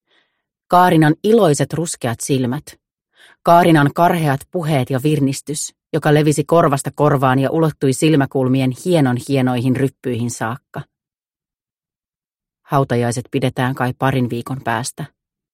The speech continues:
Tässä on kaikenlaista selvitettävää", Anita huokaisi kevyesti. "Ajattelin kuitenkin soittaa sinulle heti. Tehän olitte äidin kanssa niin paljon yksissä."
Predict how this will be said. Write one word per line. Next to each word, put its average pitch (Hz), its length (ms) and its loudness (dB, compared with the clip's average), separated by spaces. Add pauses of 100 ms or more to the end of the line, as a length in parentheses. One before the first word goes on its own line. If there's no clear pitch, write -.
(340)
Tässä 139 260 -2
on 135 60 0
kaikenlaista 127 560 -2
selvitettävää", 127 800 -6 (760)
Anita 147 380 0
huokaisi 120 520 -4
kevyesti. 123 680 -8 (2000)
"Ajattelin 156 500 2
kuitenkin 156 460 0
soittaa 147 380 0
sinulle 123 480 -2
heti. 143 360 -10 (840)
Tehän 147 260 2
olitte 139 260 2
äidin 139 300 2
kanssa 127 320 -4
niin 135 200 0
paljon 127 380 -2
yksissä." - 520 -12